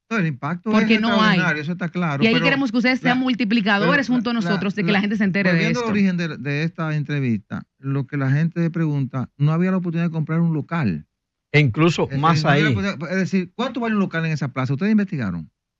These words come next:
Speaker 1: de mil doscientos metros, ¿cuánto vale un local?
Speaker 2: Es que también las plazas tienen su propio modelo de negocio y no es vender, es rentar.
Speaker 1: Pero ninguna vendía.
Speaker 2: Correcto. Entonces, el caso de nosotros es tanto los requisitos, requisitos que se tienen para que exista el centro, como asegurar que la gente vaya,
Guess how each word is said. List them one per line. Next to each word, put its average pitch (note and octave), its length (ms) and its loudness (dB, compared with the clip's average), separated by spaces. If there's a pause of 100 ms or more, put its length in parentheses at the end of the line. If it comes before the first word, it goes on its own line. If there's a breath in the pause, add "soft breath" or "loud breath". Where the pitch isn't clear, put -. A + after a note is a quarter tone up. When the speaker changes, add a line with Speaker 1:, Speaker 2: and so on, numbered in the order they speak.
(180)
Speaker 1:
de B2 140 -2
mil C#3 120 0
doscientos C#3+ 320 -4
metros, A2+ 200 -2
¿cuánto C#3+ 160 -4
vale C#3+ 120 0
un C3+ 80 0
local? A2+ 360 -4 (120)
Speaker 2:
Es A3 80 4
que C4 100 4
también C4+ 180 4
las A3 160 0
plazas A3+ 540 0
tienen A#3 180 2
su G3+ 100 -6
propio A3 180 -2
modelo A3 260 0
de G3+ 60 2
negocio F#3 360 2
y F3 40 2
no F3+ 100 2
es F#3 80 -2
vender, D#3+ 460 0 (300)
es F#3 140 0
rentar. G3 340 4
Speaker 1:
Pero F3+ 100 4
ninguna G3 320 0
vendía. C#3+ 480 0
Speaker 2:
Correcto. G#3+ 380 2
Entonces, A3 140 2
el G#3+ 80 0
caso A3+ 180 0
de D4 60 4
nosotros C4+ 400 0
es D#3+ 260 0 (760)
tanto B3 320 0
los A#3+ 180 0
requisitos, C4 640 -2
requisitos B3 460 0
que C#4+ 80 0
se - 120 -2
tienen A#3+ 300 2
para G3+ 160 0
que F3+ 80 -4
exista A3+ 320 -2
el G#3+ 80 2
centro, E3+ 380 0
como A3+ 240 2
asegurar A3 600 0
que G#3+ 120 -2
la G3 100 2
gente A3+ 320 0
vaya, G3 400 0